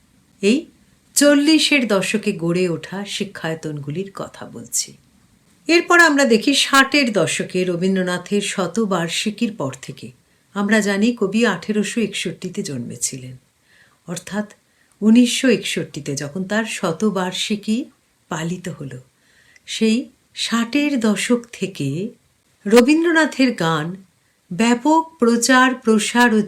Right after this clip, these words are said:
জনপ্রিয়তা লাভ করে, এটা কিন্তু বলাই যায়। তবে রবীন্দ্রনাথের গানের এই ব্যাপক প্রচার ও প্রসারের পিছনে আরেকটি বিষয় খুব ইম্পর্ট্যান্ট, সেটি না বললেই নয়, সেটি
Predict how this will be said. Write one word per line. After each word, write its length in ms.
জনপ্রিয়তা 960
লাভ 260
করে, 200
এটা 200
কিন্তু 220
বলাই 320
যায়। 200
তবে 200
রবীন্দ্রনাথের 760
গানের 420
এই 140
ব্যাপক 340
প্রচার 520
ও 20
প্রসারের 600
পিছনে 460
আরেকটি 380
বিষয় 380
খুব 220
ইম্পর্ট্যান্ট, 640
সেটি 280
না 60
বললেই 460
নয়, 160
সেটি 240